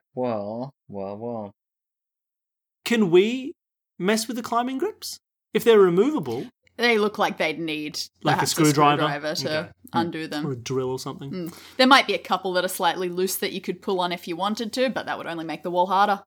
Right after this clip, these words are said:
Speaker 2: But we could then, like, put 'em higher up.
Speaker 3: That would make the wall harder.
Speaker 2: Okay, we can't do it. All right.
Speaker 1: <laughs> You have to take them away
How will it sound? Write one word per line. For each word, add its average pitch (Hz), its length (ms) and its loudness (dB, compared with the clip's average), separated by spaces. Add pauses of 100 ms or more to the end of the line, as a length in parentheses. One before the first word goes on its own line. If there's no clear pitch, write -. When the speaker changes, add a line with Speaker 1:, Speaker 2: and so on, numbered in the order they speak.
(320)
Speaker 2:
But 208 180 6
we 202 140 2
could 190 140 2
then, 190 120 6
like, 170 180 2 (120)
put 185 120 2
'em 151 280 -2 (340)
higher 160 380 0
up. - 240 -6
Speaker 3:
That 190 180 0
would 180 140 -4
make 180 240 -4
the 202 80 -2
wall 156 220 -4
harder. 156 340 0
Speaker 2:
Okay, 127 180 2
we 143 60 0
can't 139 280 -2
do 120 120 -10
it. 147 120 -10
All 143 100 0
right. 117 180 -4 (420)
Speaker 1:
<laughs> 131 80 -12 (800)
You 117 40 -4
have - 80 -14
to 117 440 -8
take 131 200 -6
them 127 140 -4
away 123 200 0